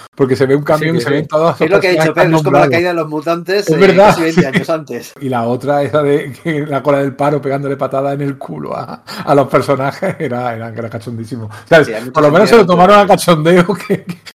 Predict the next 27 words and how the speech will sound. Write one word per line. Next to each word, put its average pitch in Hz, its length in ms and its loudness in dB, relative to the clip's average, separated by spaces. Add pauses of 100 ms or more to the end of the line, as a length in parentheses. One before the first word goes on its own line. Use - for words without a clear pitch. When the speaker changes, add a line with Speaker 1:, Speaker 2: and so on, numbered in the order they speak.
Speaker 1:
que 180 160 2
para 143 180 6
lo 143 100 4
que 139 120 2
podía, 147 320 2
lo, 147 140 -4
lo, 139 400 -2
para 139 200 2
lo 127 80 4
que 123 80 -4
había 147 160 6
pasado 196 300 4
y 170 40 0
para 156 140 2
lo 143 100 2
que 127 120 0
podía 131 240 0
haber 151 100 -2
pasado, 151 480 -2
pues 156 220 -8
decían, 131 340 -2 (100)
"Pff, - 140 -20 (720)
que 156 120 -2
Speaker 2:
Sí, 139 40 -4
Speaker 1:
me 131 80 -2
Speaker 2:
no, 135 60 0
Speaker 1:
acuerdo 185 100 6